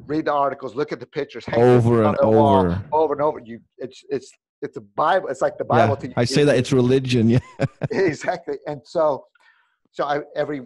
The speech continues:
Speaker 1: every month I'd wait for the new,
Speaker 2: Mm.
Speaker 1: uh, is-, issue to come out. But, uh, it's funny because I started getting pretty good and doing better. And it's one of those things that I just said, "Man, I wanna do this one day."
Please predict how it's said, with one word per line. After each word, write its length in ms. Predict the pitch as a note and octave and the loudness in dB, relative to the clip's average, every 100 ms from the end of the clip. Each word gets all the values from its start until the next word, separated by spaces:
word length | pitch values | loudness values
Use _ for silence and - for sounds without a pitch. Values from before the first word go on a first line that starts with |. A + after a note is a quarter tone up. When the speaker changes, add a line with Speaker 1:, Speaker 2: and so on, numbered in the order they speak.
| - | -10
Speaker 1:
every 180 | C#3+ C#3 | -8 -8
month 300 | C3 C#3 C3+ | -8 -10 -10
I'd 120 | A2 | -14
wait 300 | G2+ C3 C3 - | -6 -4 -6 -12
for 80 | |
the 120 | A2+ A2+ | -14 -14
new, 200 | B2+ B2+ | -10 -4
Speaker 2:
Mm. 640 | A2+ G#2 G2+ G2+ F#2 F2+ - | 0 2 2 2 0 -2 -10
Speaker 1:
uh, 280 | A#2+ A2 C#3 | -14 -12 -8
is-, 100 | C3+ - | -10 -10
issue 260 | C#3 - C3 | -12 -12 -14
to 80 | |
come 220 | B2 C3+ B2 | -12 -12 -8
out. 240 | B2 B2 _ _ _ _ | -8 -8 _ _ _ _
But, 300 | - C3 C3 | -4 -4 -4
uh, 160 | C3 A#2+ - | -8 -8 -10
it's 160 | C#3 - | -18 -10
funny 300 | E3+ A3+ E3 | -8 -6 -8
because 360 | - - B2+ | -14 -12 -8
I 80 | B2 | -8
started 300 | A#2+ C#3+ B2 | -8 -8 -8
getting 220 | A#2 - G2+ _ _ | -10 -16 _ _ _
pretty 200 | B2 A#2+ G#2+ | -14 -14 -10
good 360 | B2 C3 C3+ | -6 -6 -6
and 120 | A2 G2 _ _ _ - | -12 -18 _ _ _ -14
doing 200 | A#2+ A2+ | -14 -10
better. 280 | A2+ B2 B2+ | -6 -4 -4
And 100 | B2+ | -8
it's 200 | C#3 - | -12 -10
one 120 | A3+ | -8
of 40 | A3+ | -4
those 200 | E3 - | -6 -6
things 300 | D#3+ D3+ B2 | -10 -10 -8
that 120 | A#2+ | -6
I 160 | A#2+ A#2+ | -6 -8
just 180 | B2 A2 | -10 -16
said, 140 | A#2 - | -16 -14
"Man, 200 | A#2+ A2+ - | -16 -16 -16
I 60 | |
wanna 200 | B2 B2 | -16 -16
do 140 | G#2 A#2 | -14 -14
this 200 | G#2+ - | -14 -18
one 120 | G#2+ | -16
day." 260 | A2 G#2 | -12 -12